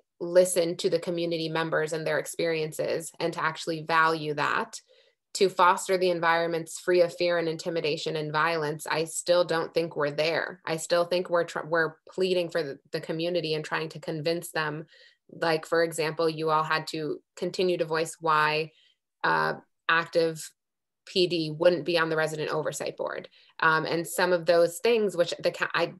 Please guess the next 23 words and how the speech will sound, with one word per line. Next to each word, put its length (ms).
they're 320
not 260
there 200
yet. 220
They 120
still 300
do 120
not 180
understand 880
those 180
things. 260
And 120
those 200
are 80
not 220
things 180
that 140
would 140
be 100
carried 360
out 180
without 420
people 500